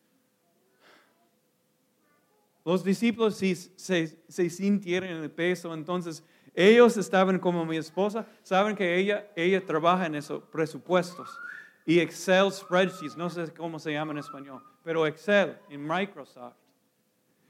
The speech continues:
Y ellos están haciendo el presupuesto. Ok, cuesta probablemente dos per-, dos dólares cada persona en estos días. Y hay como, a ver, trece mil personas.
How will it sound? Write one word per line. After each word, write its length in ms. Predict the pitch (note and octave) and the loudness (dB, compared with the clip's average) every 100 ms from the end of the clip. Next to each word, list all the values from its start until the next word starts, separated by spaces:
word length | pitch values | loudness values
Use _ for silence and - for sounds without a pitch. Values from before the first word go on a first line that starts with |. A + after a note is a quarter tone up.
| _ | _
Y 160 | F#3+ G#3 | 4 6
ellos 260 | A#3+ B3 | 8 4
están 320 | A#3 A3+ A3+ | 2 4 4
haciendo 640 | G#3+ G3 F#3+ F#3+ G3+ G3 - | 6 2 2 2 4 2 2
el 200 | D#3 D3+ | 0 0
presupuesto. 720 | C#3+ C#3 F#3 F3 B3+ B3 - | -4 -6 -6 4 6 6 4
Ok, 220 | F3 G#3 F#3+ - - _ | 4 4 2 -4 -8 _
cuesta 480 | - A3 B3+ - A3+ | 4 4 4 0 -4
probablemente 680 | F#3+ F#3 G3 G3+ G3 G3 D#3+ | 0 4 4 4 0 0 -2
dos 540 | C3 F3+ G3 A#3+ - | -4 0 2 2 0
per-, 380 | - F#3+ F#3 - _ _ | -6 -6 -6 -12 _ _
dos 380 | G3+ A#3 G#3 | 10 10 8
dólares 480 | F#3 F#3+ F3+ F3+ F3+ | 2 2 4 2 0
cada 260 | E3 E3 F#3 | 0 0 0
persona 440 | G#3 - C#3 D3 - _ _ _ _ _ _ _ | -4 -8 -10 -10 -16 _ _ _ _ _ _ _
en 140 | - D3+ | -4 -2
estos 340 | D#3 D#3 D#3+ | -2 -4 -6
días. 420 | C#3 C#3 D3 - _ _ _ _ _ _ _ _ - | -6 -6 -10 -18 _ _ _ _ _ _ _ _ 0
Y 140 | E3 | 4
hay 200 | F3+ G3 | 6 6
como, 720 | G3+ G3+ G3 G3 F#3+ F#3+ G3 _ | 4 4 4 4 4 2 -4 _
a 180 | - C3+ | -16 -16
ver, 320 | A#2+ A2+ F#2+ _ _ _ _ _ _ _ _ _ _ | -14 -16 -18 _ _ _ _ _ _ _ _ _ _
trece 480 | F#3 G3+ A#3 A#3+ C4 | 2 6 6 4 2
mil 200 | A3+ A3+ | 2 0
personas. 800 | A3+ G#3+ - B2 C3 - - _ | -2 -4 -8 -12 -14 -20 -20 _